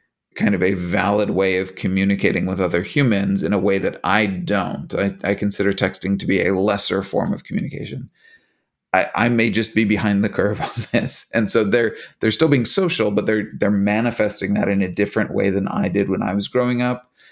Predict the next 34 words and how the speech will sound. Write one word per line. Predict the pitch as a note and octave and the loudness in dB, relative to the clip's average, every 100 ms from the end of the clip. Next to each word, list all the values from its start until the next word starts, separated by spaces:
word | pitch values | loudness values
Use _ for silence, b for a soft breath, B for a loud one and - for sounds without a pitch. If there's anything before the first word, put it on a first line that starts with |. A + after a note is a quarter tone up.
| b - | b -4
even | G#2 A2 | 0 2
than | G2+ F#2 | 2 0
I | F2+ G2 | 0 0
do | F#2 F#2+ | 0 -2
currently | - D3+ E3 A#2+ F2 - - | -2 0 0 0 -4 -6 -6
with | - G2 | -8 -6
some | G2 | -4
of | G2 | -4
my | F#2+ G2 | -2 -4
friends. | G2 - - b b b b _ _ _ _ C3 | -4 -10 -14 b b b b _ _ _ _ -2
And | B2 | 2
so | B2 | 2
I | G#2+ | 0
think | - E3+ E3+ | 0 0 2
that, | B2+ A2 - - | 2 0 -2 -2
that | A2+ | 2
we're | A#2 | 2
still | - C3+ | 2 0
social, | B2+ A2 A2 C#3 D#3 E3+ B B B - | 2 0 0 0 0 -2 B B B 0
but | A#2+ - - | 0 2 2
does | A2 G2 | 2 2
that | A#2+ - | 0 2
mean | A#2+ A#2+ A#2+ | 2 2 2
that | A2+ - | 2 2
we | A2 | 2
want | G#2 G#2 G#2 G#2+ - | 2 2 2 0 -4
to | - - | -4 -2
have | F2 G#2 G2+ G2 G2 F#2+ G2 - _ _ _ | -2 0 2 2 2 -2 -8 -18 _ _ _
small | - - A2+ G#2 | -6 0 2 0
talk | - G2+ F#2 - | 0 0 0 -4
with | - G2 | -6 -2
a | F#2+ | -2
sales | - D3 C3 - | 0 2 2 -2
clerk? | - G2 - - - | -2 0 0 -2 -10